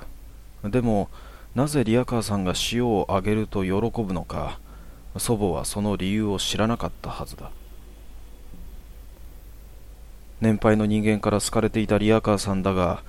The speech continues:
ちょっと不良がかった中高生たちからはかなり迷惑な好かれ方をしていた。リヤカーさんを取り囲んでリヤカーに乗ろうとしたり、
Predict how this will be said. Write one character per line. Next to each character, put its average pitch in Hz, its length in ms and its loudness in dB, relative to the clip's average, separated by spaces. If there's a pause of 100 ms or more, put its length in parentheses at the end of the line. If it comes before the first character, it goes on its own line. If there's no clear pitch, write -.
(520)
ち - 100 2
ょ - 20 2
っ - 20 2
と 127 160 2
不 120 160 0
良 135 180 6
が 127 140 2
か 135 100 0
っ - 40 0
た 107 180 0
中 123 260 0
高 135 220 0
生 104 220 2
た 110 160 2
ち - 160 -2
か 107 100 0
ら 107 100 4
は 92 180 4
か - 160 -2
な 127 100 4
り 95 120 2
迷 107 240 4
惑 107 280 2
な 107 100 4
好 - 160 -2
か 104 140 4
れ 104 100 4
方 101 280 0
を 85 100 -4
し - 100 -6
て 87 120 -8
い 80 40 -6
た。 - 160 -12 (2250)
リ 110 140 6
ヤ 117 160 10
カ 107 180 2
ー - 20 4
さ 101 180 0
ん 98 140 2
を 95 60 0
取 107 300 0
り - 40 -10
囲 110 240 2
ん 104 120 2
で 90 100 4
リ 95 140 2
ヤ 117 160 6
カ 101 160 2
ー - 20 4
に 85 160 -2
乗 92 160 0
ろ 107 140 2
う 107 40 2
と 104 160 -4
し - 120 -4
た 107 100 2
り、 85 280 -2